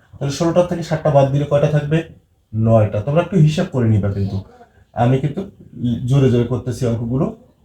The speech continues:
তাড়াতাড়ি করতেছি। এখানে দেখো এই এক পাঁচের সঙ্গে যুক্ত হয়ে যাবে। কত হবে? ছয়। এরপর বলছে তিনটার থেকে ছয়টা বাদ দেন। আরে বাবা, তিনটার থেকে ছয়টা বাদ দেওয়া সম্ভব না। তাহলে কয়টা হয়ে যাবে? তেরোটা। দশ যোগ দিয়ে দাও।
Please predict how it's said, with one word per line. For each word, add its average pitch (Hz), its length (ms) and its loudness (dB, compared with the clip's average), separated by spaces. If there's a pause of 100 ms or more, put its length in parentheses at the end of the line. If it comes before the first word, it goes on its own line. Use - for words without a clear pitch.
(120)
তাড়াতাড়ি 143 340 4
করতেছি। 101 540 -8 (680)
এখানে 180 280 4
দেখো 160 340 0
এই 151 240 2
এক 143 400 4 (220)
পাঁচের 156 200 4
সঙ্গে 110 260 0
যুক্ত 104 180 -4
হয়ে 110 100 2
যাবে। 104 220 2 (100)
কত 151 160 0
হবে? 156 200 4
ছয়। 117 320 2 (440)
এরপর 156 200 -2
বলছে 185 260 2
তিনটার 202 400 2
থেকে 160 200 2
ছয়টা 151 260 4
বাদ 117 180 4
দেন। 104 160 0
আরে 127 220 -2
বাবা, 131 200 4
তিনটার 185 320 0
থেকে 175 200 -4
ছয়টা 165 220 2
বাদ 156 180 4
দেওয়া 156 120 4
সম্ভব 156 460 2
না। 139 400 6 (280)
তাহলে 151 180 4
কয়টা 180 200 6
হয়ে 151 160 6
যাবে? 110 200 0
তেরোটা। 160 400 4
দশ 135 260 2
যোগ 143 160 2
দিয়ে 131 140 2
দাও। 98 220 0